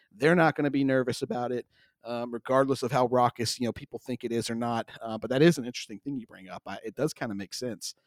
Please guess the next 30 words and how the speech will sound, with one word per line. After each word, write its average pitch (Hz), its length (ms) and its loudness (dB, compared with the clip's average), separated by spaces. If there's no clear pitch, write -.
Um, 107 280 -4
I - 20 -2
never 127 220 0
thought 120 260 2
of 123 80 -2
it 101 120 -6
in 95 40 -10
that 92 180 -4
way. 104 360 -6
But 156 320 2
at - 100 -2
the 165 100 4
end 202 100 6
of - 20 2
the 170 120 6
day, 160 200 10
I 143 80 4
just 151 260 0
think 147 220 -2
that 120 120 -6
they're 127 140 -2
gonna 139 160 0
go 131 200 0
in 123 160 -2
and 113 80 -8
it's 113 140 -10
gonna 113 120 -6
be 110 100 -4
very 113 240 -2
workmanlike. 110 680 -4